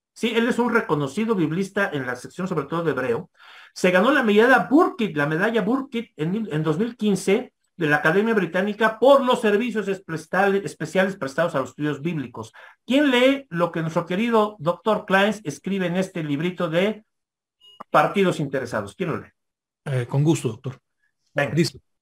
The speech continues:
Speaker 2: "La crítica bíblica de la academia inevitablemente relativiza la autoridad de la Biblia, y la iglesia únicamente puede beneficiarse de esta humanización de la Biblia.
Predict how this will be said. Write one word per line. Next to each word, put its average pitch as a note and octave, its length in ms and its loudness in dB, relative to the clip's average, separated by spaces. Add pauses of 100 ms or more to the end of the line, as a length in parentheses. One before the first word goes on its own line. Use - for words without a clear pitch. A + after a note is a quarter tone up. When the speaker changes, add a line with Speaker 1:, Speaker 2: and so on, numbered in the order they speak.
(520)
Speaker 2:
"La D3+ 300 2
crítica G3 460 2
bíblica D#3 680 0
de C3+ 140 0
la C3+ 120 0
academia C3+ 600 -4 (600)
inevitablemente F3+ 1300 4
relativiza D3 840 -2
la E3 80 2
autoridad C3+ 420 -2
de D3+ 120 -2
la D3+ 100 -2
Biblia, B2 460 -4 (560)
y E3+ 100 0
la D#3+ 80 4
iglesia F3 380 4
únicamente F#3 580 2
puede F3+ 320 0
beneficiarse E3 1000 2
de C#3+ 260 -2
esta F3 500 -4 (220)
humanización E3 760 2
de D#3 80 4
la B2+ 100 0
Biblia. G2+ 360 -10